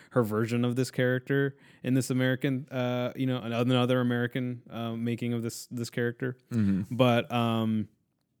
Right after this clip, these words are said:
Speaker 1: I thought that the second trailer completely, like, undermines her having that sense of control, uh, that, uh,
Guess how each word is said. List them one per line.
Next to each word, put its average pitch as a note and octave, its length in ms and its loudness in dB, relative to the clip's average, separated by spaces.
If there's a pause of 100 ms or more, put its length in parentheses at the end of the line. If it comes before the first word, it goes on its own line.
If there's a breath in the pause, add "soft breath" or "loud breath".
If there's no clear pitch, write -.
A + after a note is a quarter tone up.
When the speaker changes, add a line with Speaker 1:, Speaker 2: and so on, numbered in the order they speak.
(380)
Speaker 1:
I A#2+ 100 -2
thought B2 280 2
that A2+ 280 0
the A2 360 0
second C#3 360 2
trailer G#2+ 600 -2 (100)
completely, G#2+ 580 -4
like, G2+ 360 -6 (320)
undermines A2 720 -2
her G#2+ 200 -4
having G2+ 460 -6
that G2 340 -8
sense - 280 -8
of G2+ 120 -10
control, G#2+ 540 -4 (560 soft breath)
uh, G2+ 280 -4
that, G2 320 -6 (280)
uh, F#2+ 580 -10